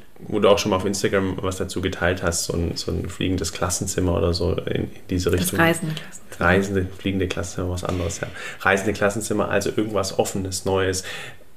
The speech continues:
Speaker 1: Es sind fünf Jahre, da kann so viel passieren,
Speaker 2: Ja.
Speaker 1: vielleicht, ja.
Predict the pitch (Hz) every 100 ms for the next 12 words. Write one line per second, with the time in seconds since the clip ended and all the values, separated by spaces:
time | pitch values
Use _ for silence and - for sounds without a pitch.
0 | - - - 120 - 143 135 143 143 131
1 | 123 123 123 104 101 - 117 110 117 123
2 | 107 104 - 113 196 185 - 98 107 -
3 | - - - - - - - -